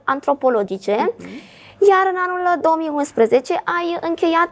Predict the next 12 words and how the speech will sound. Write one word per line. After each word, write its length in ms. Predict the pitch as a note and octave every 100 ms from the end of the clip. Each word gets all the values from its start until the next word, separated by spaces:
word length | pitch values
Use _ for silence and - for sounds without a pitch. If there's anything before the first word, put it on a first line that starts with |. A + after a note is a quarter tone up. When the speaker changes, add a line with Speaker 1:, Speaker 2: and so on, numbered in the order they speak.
| -
Speaker 1:
uh, 140 | F4 F4+
studiile 600 | - D#4+ E4 D#4+ D#4 - _ -
în 240 | C#4+ D4 D4 D4
regie 340 | C#4+ D4 D4
și 140 | D4+
producție 540 | D4 C4+ C4+ - C4+ C4+ -
film 540 | B3+ B3+ B3+ B3 A#3+
și 200 | B3 -
T 80 | A3+
V 180 | G#3+ G#3+ D4 E4+
la 120 | D#4
Universitatea, 840 | D4 D4 C#4+ C#4+ C4+ C#4 C4+ C#4